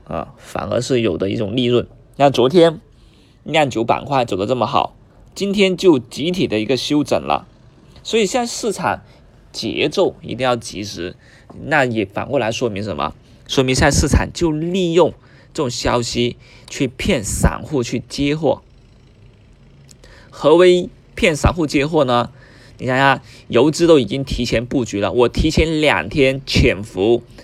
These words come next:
然后通过消息啊，去引导投资者去追，那不明觉厉的投资者就追高了，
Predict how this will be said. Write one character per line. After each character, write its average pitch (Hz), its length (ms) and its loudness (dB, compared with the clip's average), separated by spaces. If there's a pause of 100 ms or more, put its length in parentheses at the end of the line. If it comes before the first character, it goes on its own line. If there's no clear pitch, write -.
(200)
然 - 140 -4
后 127 220 4
通 147 320 0
过 151 120 4
消 117 320 2
息 113 380 0 (320)
啊， - 160 -12 (380)
去 - 180 -2
引 120 320 -6
导 - 300 -2
投 - 160 -8
资 - 120 -14
者 117 220 -4 (220)
去 113 220 -8
追， 135 360 -2 (320)
那 110 140 -4
不 175 200 -2
明 120 280 -4
觉 120 140 -2
厉 131 100 0
的 113 100 -2
投 104 120 -6
资 113 120 -4
者 104 200 -2
就 127 140 -2
追 117 280 -2
高 120 200 2
了， 113 220 2